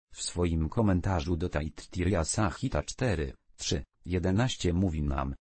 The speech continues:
że pierwszy świt, o którym mowa w pierwszym wersecie w Anuwaka, to świt na początku stworzenia,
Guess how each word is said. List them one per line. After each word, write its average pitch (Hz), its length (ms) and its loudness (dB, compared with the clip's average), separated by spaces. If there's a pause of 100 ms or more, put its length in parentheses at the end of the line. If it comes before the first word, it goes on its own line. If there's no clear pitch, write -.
że 78 200 0
pierwszy 87 500 0
świt, - 360 -2 (180)
o 98 120 0
którym 110 420 2
mowa 95 300 4
w - 80 -10
pierwszym 131 580 2
wersecie 87 520 0
w - 100 -10
Anuwaka, 104 640 0 (200)
to 117 160 0
świt - 320 -6
na 87 160 2
początku 113 680 2
stworzenia, 62 760 -4